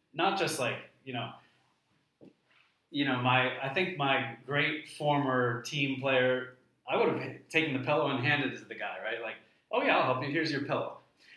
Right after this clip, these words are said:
But I wouldn't have, like, gone all the way back and made his bed for him and then made the next guy's bed. It's a whole nother level of working for the team.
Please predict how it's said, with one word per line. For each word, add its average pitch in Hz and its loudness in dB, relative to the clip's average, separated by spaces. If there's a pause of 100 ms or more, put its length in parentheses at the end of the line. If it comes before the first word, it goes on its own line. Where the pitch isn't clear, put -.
(160)
But 147 4
I 160 10
wouldn't 185 6
have, 135 4
like, 120 0 (380)
gone 156 2
all 143 4
the 156 2
way 143 4
back 131 2
and 120 -4
made 147 2
his 147 -2
bed 139 0
for 131 -2
him 131 -2
and 123 -6
then 123 -6
made 131 0
the 127 -6
next 127 -8
guy's 120 -4
bed. 120 -4 (240)
It's 139 -12
a 127 -4
whole 165 2
nother 131 0
level 113 -2
of 110 -6 (160)
working 120 -8
for 110 -20
the 101 -18
team. 95 -16